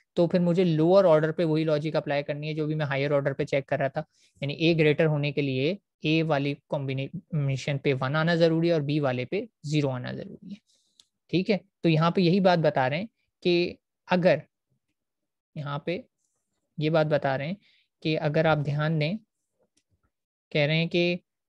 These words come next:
या तो भाई पहली बात, चूंकि दो ही बिट्स हैं, कह रहे हैं या तो भाई A ग्रेटर हो बी वन, ए वन ग्रेटर हो बी वन से, यानी ए वन पे वन हो,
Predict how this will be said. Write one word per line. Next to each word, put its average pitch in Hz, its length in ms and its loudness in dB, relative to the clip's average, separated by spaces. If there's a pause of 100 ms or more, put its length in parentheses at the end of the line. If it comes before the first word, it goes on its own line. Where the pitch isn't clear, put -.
(120)
या 170 180 4
तो 196 160 0
भाई 185 160 2
पहली 180 260 0
बात, - 180 -6
चूंकि 196 280 -2
दो 190 120 4
ही 202 60 4
बिट्स 196 260 0
हैं, 196 100 -4
कह 175 180 -2
रहे 185 100 -2
हैं 185 60 -2
या 180 80 -2
तो 185 120 -6
भाई 185 320 -4
A 165 160 0
ग्रेटर 160 440 0
हो 180 240 -2 (240)
बी 160 200 0
वन, 156 240 0 (100)
ए 160 80 0
वन 170 180 -4
ग्रेटर 160 280 -2
हो 175 80 0
बी 160 160 -4
वन 165 160 -4
से, 165 280 -6
यानी 139 220 -8
ए 143 140 0
वन 156 180 0
पे 160 100 2
वन 143 180 0
हो, 185 220 0